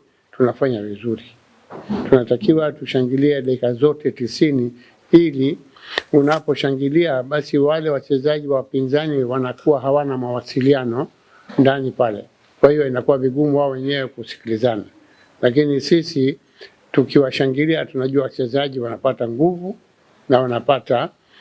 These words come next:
ah, morali ya kuweza, ah, kufanya vizuri zaidi. Mwisho wa siku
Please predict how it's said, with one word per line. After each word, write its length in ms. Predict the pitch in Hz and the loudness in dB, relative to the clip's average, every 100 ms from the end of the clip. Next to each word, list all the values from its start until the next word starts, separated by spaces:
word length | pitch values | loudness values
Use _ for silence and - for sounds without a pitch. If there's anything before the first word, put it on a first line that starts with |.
| - _ | -20 _
ah, 500 | 127 120 117 117 117 | 0 2 0 -2 -6
morali 680 | 117 131 147 147 143 151 - _ - | -2 0 0 0 -2 -4 -6 _ -2
ya 100 | 113 | 0
kuweza, 580 | 127 127 120 113 135 - _ _ _ | 0 0 0 -2 -4 -6 _ _ _
ah, 680 | - 110 107 104 107 110 107 - | -2 -2 -2 -6 -6 -8 -10 -6
kufanya 380 | 117 139 135 110 | -2 2 2 0
vizuri 400 | 104 101 104 98 | -4 -4 -6 -4
zaidi. 260 | 101 101 - - - _ _ _ _ _ _ _ _ _ | -4 -6 -8 -20 -20 _ _ _ _ _ _ _ _ _
Mwisho 220 | 156 175 | 4 6
wa 80 | 185 | 2
siku 500 | 160 196 190 185 196 | 2 0 2 -2 -2